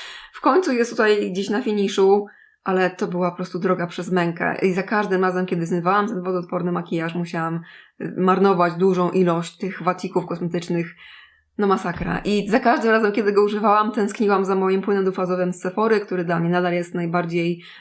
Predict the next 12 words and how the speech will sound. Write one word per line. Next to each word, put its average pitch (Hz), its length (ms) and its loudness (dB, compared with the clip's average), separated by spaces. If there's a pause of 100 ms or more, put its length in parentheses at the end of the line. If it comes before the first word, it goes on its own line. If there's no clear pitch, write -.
(140)
efektywnym, 185 720 2
najbardziej 170 500 0
roz-, 170 160 -6
najlepiej 185 360 0
rozpuszczającym 190 800 0
i 175 40 2
najszybciej 208 420 -4
rozpuszczającym 196 720 -2
makijaż 185 360 -2
wodoodporny 180 520 -4
płynem 180 300 0
dwufazowym. 185 600 -2